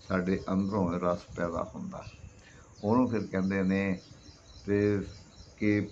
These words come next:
ਭਗਤ ਜਨਾ ਕੇ ਮਨ ਬਸਰਾਮ। ਉਹਦੀ ਸਾਧੂ ਦੀ ਜਿਹੜੀ ਫਿਰ ਅਵਸਥਾ ਬਣ ਜਾਂਦੀ ਹੈ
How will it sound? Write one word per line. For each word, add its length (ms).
ਭਗਤ 300
ਜਨਾ 400
ਕੇ 340
ਮਨ 360
ਬਸਰਾਮ। 600
ਉਹਦੀ 220
ਸਾਧੂ 540
ਦੀ 160
ਜਿਹੜੀ 240
ਫਿਰ 260
ਅਵਸਥਾ 480
ਬਣ 240
ਜਾਂਦੀ 420
ਹੈ 260